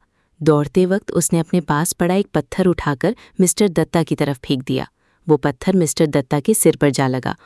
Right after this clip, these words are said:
और उनका खून निकलने लगा। मिस्टर दत्ता ने गुस्से में चिल्लाते हुए कहा, "कैप्टन निक!" निक ने भी सामने से कहा,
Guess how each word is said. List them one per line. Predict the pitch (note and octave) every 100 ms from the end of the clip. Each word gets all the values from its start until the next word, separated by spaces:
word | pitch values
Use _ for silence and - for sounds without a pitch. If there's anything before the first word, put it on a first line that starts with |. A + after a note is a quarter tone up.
| _ F#3+
और | G3+
उनका | G3 A3+
खून | A3 F#3+ E3+
निकलने | D3+ C#3+ C3+ C3+
लगा। | B2+ - - _ _ _ _ _ _ C#3
मिस्टर | C3+ - D#3
दत्ता | C3+ C3+ - C#3+
ने | E3
गुस्से | D3+ C#3 -
में | E3+
चिल्लाते | E3+ E3 C#3+ C3 D3
हुए | D3+
कहा, | D#3+ D#3 F3 B3+ _ _ _ -
"कैप्टन | C#3 - F3
निक!" | E3 G3 - - _ _ _ _ _ -
निक | D3 -
ने | D#3
भी | D3+
सामने | G3+ D#3 C#3+ D3+
से | E3+
कहा, | - D#3 A3